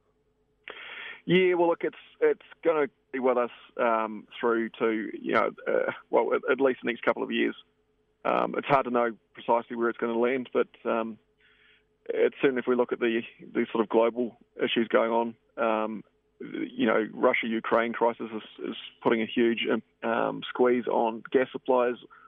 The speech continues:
on fertiliser supplies, on food supplies, and that's feeding through to the wider, uh, global economy. Then we've got, you know, um, supply chain issues right across the world. Uh, so, we, you know, China's still having its lockdowns, and goods just aren't, you know, travelling the way they should be. So,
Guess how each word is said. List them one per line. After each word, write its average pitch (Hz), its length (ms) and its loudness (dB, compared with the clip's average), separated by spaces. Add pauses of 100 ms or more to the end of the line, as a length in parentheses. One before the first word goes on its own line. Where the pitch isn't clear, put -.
(220)
on 117 240 -2
fertiliser 123 360 4
supplies, 117 440 0
on 110 220 -6
food 131 220 2
supplies, 113 340 0 (100)
and - 100 -12
that's 120 220 -4
feeding 117 300 0
through 113 200 0
to - 140 -14
the 110 80 -6
wider, 110 300 2 (680)
uh, 113 180 0
global 113 280 2
economy. 123 360 0
Then 117 180 0
we've 113 120 -4
got, 110 180 4 (320)
you 113 80 -18
know, 110 420 0
um, 110 380 -2 (540)
supply 123 300 2
chain 117 200 -4
issues 113 400 -4
right 117 180 2
across 117 300 -2
the 117 60 -6
world. 117 300 2 (280)
Uh, 113 220 -2
so, - 100 -10
we, 120 180 0
you 117 100 -2
know, 113 120 2
China's 117 320 0
still 113 140 -2
having 113 180 0
its - 80 -8
lockdowns, 120 440 0 (840)
and 113 400 0 (240)
goods 120 280 2
just 117 160 -2
aren't, 113 280 0 (300)
you 131 80 -4
know, 110 80 0
travelling 113 320 0
the 107 80 0
way 110 140 4
they 110 60 -2
should 113 180 0
be. 120 180 2
So, 113 180 2